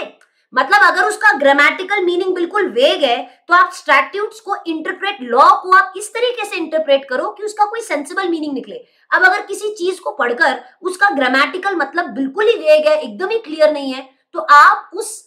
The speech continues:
statute को, उस लॉ को किस तरीके से interpret करोगे कि उसका कोई sensible मतलब निकाला जाए? ठीक है, ओके। कहता है, "Court shall interpret the statutes."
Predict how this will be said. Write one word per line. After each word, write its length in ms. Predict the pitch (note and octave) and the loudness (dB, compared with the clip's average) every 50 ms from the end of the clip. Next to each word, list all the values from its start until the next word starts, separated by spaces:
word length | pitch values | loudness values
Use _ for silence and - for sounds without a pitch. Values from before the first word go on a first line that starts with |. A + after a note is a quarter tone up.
| _ _ - | _ _ -20
statute 600 | - - - C4+ B3+ C4 - - E4+ F4 - - - | -10 -2 2 2 2 2 0 -2 -6 -6 -6 -6 -4
को, 160 | D#4+ D#4+ D#4+ | -2 0 0
उस 260 | D#4+ F4 F#4 - - | 0 -2 -6 -8 -8
लॉ 280 | A#3+ A#3+ B3+ C#4 D#4 D#4+ | -8 -2 2 2 2 2
को 220 | D#4+ E4+ E4 D#4 - | 0 -4 -10 -12 -6
किस 260 | - A#4 A#4 - - | -4 -4 -4 -4 -6
तरीके 300 | G#4 G4+ G#4 F#4+ G4+ F#4+ | -6 -6 -4 -4 -6 -8
से 120 | F#4 F#4 F4 | -8 -8 -10
interpret 440 | D#4 - D4+ D4+ D4+ C4+ B3+ B3+ | -10 -10 -12 -6 -4 -4 -4 -4
करोगे 360 | - B3 A#3 A3 A3+ A3+ C#4 D#4 | -6 -8 -6 -6 -6 -8 -10 -12
कि 140 | - - | -10 -10
उसका 240 | G4 G4 F#4+ - G4+ G4+ | -10 -10 -2 0 0 0
कोई 160 | G4+ A4+ A#4 | 2 -2 -4
sensible 540 | - - E4 D#4 D#4+ D#4 - F#4 F#4 G4+ F#4+ | -4 -4 -4 -4 -6 -6 -8 -6 -4 -4 -4
मतलब 360 | D#4+ C4+ C4 - E4+ - D#4+ | -4 -6 -6 -6 -8 -8 -6
निकाला 380 | C4 A3+ - A3 G3+ G3+ G3 G3 | -8 -4 -2 0 0 0 -2 -4
जाए? 280 | F3+ F3+ D#3 - - _ _ _ _ _ _ _ _ | -6 -10 -12 -16 -20 _ _ _ _ _ _ _ _
ठीक 160 | - C4+ C4+ D#4+ | -10 -8 -6 -6
है, 180 | E4 F#4 - - | -8 -8 -8 -10
ओके। 260 | A3 G#3+ G#3 G3+ F3 - - _ _ _ _ _ _ _ _ _ _ _ _ _ _ _ _ _ _ _ _ _ _ - | -12 -12 -10 -10 -12 -14 -16 _ _ _ _ _ _ _ _ _ _ _ _ _ _ _ _ _ _ _ _ _ _ -8
कहता 220 | B3 B3+ B3+ C#4+ | -6 -2 0 0
है, 320 | D4 D#4+ E4+ F4+ - - _ _ _ _ _ _ _ _ _ - | 0 0 0 -2 -8 -16 _ _ _ _ _ _ _ _ _ -6
"Court 420 | E4 E4+ F4 G4 G#4+ A4 - - | -2 0 2 2 2 2 0 -4
shall 380 | - - E4 D4 C#4 C#4+ D4 D4+ - - | -8 -2 2 4 6 6 4 2 -2 -4
interpret 540 | C4+ C4+ C4 C#4+ C#4+ C#4+ - C#4 C4+ C4+ A3+ G#3 | -4 -4 -4 -4 -6 -4 0 2 2 2 0 -4
the 80 | A#3+ A#3+ | -8 -8
statutes." 580 | - - G#3 F#3+ F#3+ - G3+ G3+ F3 - - | -6 -4 -4 -4 -4 -6 -12 -18 -20 -20 -20